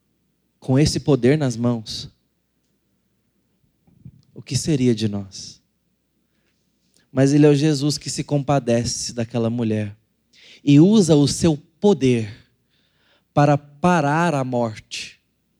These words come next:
porque é isso que ele vai fazer. Ele cancela a morte com as suas palavras. Jesus pode intervir na sua história, porque ele se encarnou para isso.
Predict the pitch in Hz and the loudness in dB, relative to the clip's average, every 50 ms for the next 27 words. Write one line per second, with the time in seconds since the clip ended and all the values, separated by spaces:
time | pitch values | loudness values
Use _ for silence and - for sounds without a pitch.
0 | _ _ _ _ _ - 123 - 156 143 135 143 139 - - 139 123 117 123 117 | _ _ _ _ _ -10 -2 0 2 2 2 0 -2 -4 -4 -4 -2 -2 -2 -4
1 | - - 120 107 107 113 110 104 107 - _ _ _ _ - - _ _ - 156 | -4 -6 -6 -6 -4 -6 -6 -6 -10 -16 _ _ _ _ -20 -20 _ _ 2 4
2 | 160 156 156 156 156 - - - 190 185 175 156 - - - - 185 190 202 190 | 4 6 4 2 0 -2 2 2 4 4 4 0 -4 -6 -2 0 2 2 4 2
3 | 165 139 135 135 - 139 135 131 131 131 123 120 107 - - - - - - - | 2 0 -2 -2 -4 -4 -4 -2 -2 -2 -2 -2 -4 -8 -12 -14 -14 -14 -14 -18
4 | _ _ _ _ _ 131 123 - - 123 117 - - 139 127 123 120 127 135 139 | _ _ _ _ _ -6 -6 -4 -4 -6 -6 -6 -8 -8 -8 -8 -10 -12 -16 -18
5 | 151 - _ - - - - _ _ _ _ _ _ _ _ _ _ _ _ _ | -20 -20 _ -20 -20 -20 -20 _ _ _ _ _ _ _ _ _ _ _ _ _
6 | _ _ _ _ _ _ _ _ - - - - - _ _ 135 131 165 165 151 | _ _ _ _ _ _ _ _ -20 -20 -20 -20 -20 _ _ 0 2 2 2 2
7 | 135 160 185 170 - - - - 160 160 156 131 147 151 147 - 156 151 151 139 | 0 0 -2 -2 -4 -6 -2 0 2 2 2 2 0 -2 0 0 2 4 4 4
8 | 127 120 135 139 139 127 123 120 107 - - 117 104 - - - - 104 101 - | 4 4 2 2 2 0 -2 -4 -6 -6 -6 -8 -8 -8 -10 -8 -10 -10 -10 -12
9 | - - _ _ _ _ _ _ _ _ _ _ _ _ _ _ _ _ _ _ | -16 -20 _ _ _ _ _ _ _ _ _ _ _ _ _ _ _ _ _ _
10 | _ _ _ _ _ _ _ _ - - _ - 147 147 - 160 151 143 - - | _ _ _ _ _ _ _ _ -20 -2 _ 4 4 6 6 4 4 4 2 -2
11 | - 160 156 - 170 165 156 147 135 127 131 135 131 - 123 107 107 - - - | -6 -6 -2 0 2 2 4 2 2 2 0 0 0 -2 -4 -4 -4 -6 -10 -12
12 | - - - - _ | -14 -14 -16 -20 _